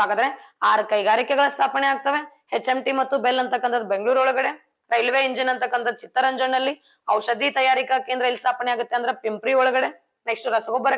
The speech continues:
ಕೈಗಾರಿಕೆ ಸ್ಟಾರ್ಟ್ ಆಗಿದ್ದು ಸಿಂಧ್ರಿ, ಜಾರ್ಖಂಡ್ನ ಸಿಂಧ್ರಿ ಒಳಗಡೆ, ನೆಕ್ಸ್ಟ್ ಕಾಗದ ಕೈಗಾರಿಕೆ ಸ್ಟಾರ್ಟ್ ಆಗಿದೆ ಎಲ್ಲಿ ಅಂದ್ರೆ ನೇಪಾನಗರ ಮಧ್ಯಪ್ರದೇಶದಲ್ಲಿ, ಹಡಗು ಕಟ್ಟೆ ನಿರ್ಮಾಣ ಕೇಂದ್ರ ಸ್ಟಾರ್ಟ್ ಆಗಿರೋದು ಎಲ್ಲಿ ಅಂದ್ರೆ ವಿಶಾಖಪಟ್ಟಣ ಆಂಧ್ರ ಪ್ರದೇಶದೊಳಗಡೆ. So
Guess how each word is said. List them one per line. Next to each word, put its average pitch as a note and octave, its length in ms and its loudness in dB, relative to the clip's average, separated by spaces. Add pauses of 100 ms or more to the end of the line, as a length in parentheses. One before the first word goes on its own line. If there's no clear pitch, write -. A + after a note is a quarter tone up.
ಕೈಗಾರಿಕೆ B3+ 400 0
ಸ್ಟಾರ್ಟ್ A#3+ 240 -2
ಆಗಿದ್ದು A#3 220 -6 (440)
ಸಿಂಧ್ರಿ, C#4 300 0 (200)
ಜಾರ್ಖಂಡ್ನ B3+ 540 2
ಸಿಂಧ್ರಿ A3+ 340 -2
ಒಳಗಡೆ, B3+ 260 2 (500)
ನೆಕ್ಸ್ಟ್ A#3 200 -4 (440)
ಕಾಗದ B3 280 2 (100)
ಕೈಗಾರಿಕೆ C4+ 420 2
ಸ್ಟಾರ್ಟ್ B3+ 200 2
ಆಗಿದೆ B3 200 0
ಎಲ್ಲಿ B3 160 -2
ಅಂದ್ರೆ B3 220 0
ನೇಪಾನಗರ B3 500 0 (120)
ಮಧ್ಯಪ್ರದೇಶದಲ್ಲಿ, A#3+ 720 -4 (420)
ಹಡಗು B3+ 260 2
ಕಟ್ಟೆ D4 180 0 (100)
ನಿರ್ಮಾಣ A#3+ 260 2 (100)
ಕೇಂದ್ರ C4 240 -2
ಸ್ಟಾರ್ಟ್ A#3+ 240 2
ಆಗಿರೋದು A#3 280 0
ಎಲ್ಲಿ A3 140 0
ಅಂದ್ರೆ A3+ 160 -2 (100)
ವಿಶಾಖಪಟ್ಟಣ B3+ 720 -2 (220)
ಆಂಧ್ರ G#3+ 220 -2
ಪ್ರದೇಶದೊಳಗಡೆ. F#3 500 -2 (400)
So C4 60 0